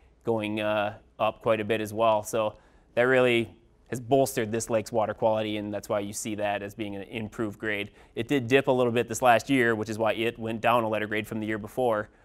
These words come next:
but that's partially due to the fact that we've had such a, uh, large downward response in the previous years.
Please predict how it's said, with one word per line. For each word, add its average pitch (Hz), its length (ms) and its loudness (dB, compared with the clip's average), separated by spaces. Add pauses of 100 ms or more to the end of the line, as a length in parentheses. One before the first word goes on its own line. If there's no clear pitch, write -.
(160)
but 110 100 -4
that's 110 140 -2
partially 120 360 2
due 113 160 -2
to 110 60 -4
the 101 60 -10
fact 104 240 0
that 107 100 -6
we've 101 100 -10
had 101 240 -2
such 107 220 -6
a, 101 180 -4
uh, 98 260 -2 (400)
large 107 440 2
downward 107 320 -2
response 104 460 -2
in 113 40 -8
the 98 60 -6
previous 104 460 -6
years. 98 260 -12